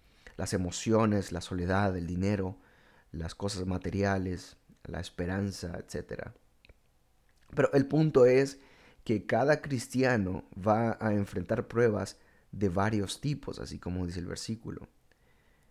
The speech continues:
que él o ella, ese cristiano, tiene que soportar. Y la apostasía es una palabra horrible, pero es una realidad de la que debemos estar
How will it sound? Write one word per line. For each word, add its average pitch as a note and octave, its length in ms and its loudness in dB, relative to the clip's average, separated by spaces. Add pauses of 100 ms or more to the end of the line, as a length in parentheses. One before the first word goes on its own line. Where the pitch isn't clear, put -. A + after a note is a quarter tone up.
(560)
que A#2+ 600 6
él D#3+ 380 0 (600)
o G2+ 180 2
ella, G#2+ 400 2
ese G2+ 220 -4
cristiano, G#2+ 580 -2
tiene G2+ 360 0
que F#2+ 80 -8
soportar. - 720 -10 (1400)
Y B2 100 -2
la B2 100 6
apostasía D3+ 640 0
es C3 120 0
una C3 240 2
palabra A#2 440 6
horrible, A2+ 680 0 (600)
pero - 200 0
es C3+ 180 0
una D#3 220 4
realidad G#2+ 1000 2 (100)
de - 120 -8
la F#2 80 -4
que F#2 160 -6
debemos G2 380 0
estar F#2+ 480 -4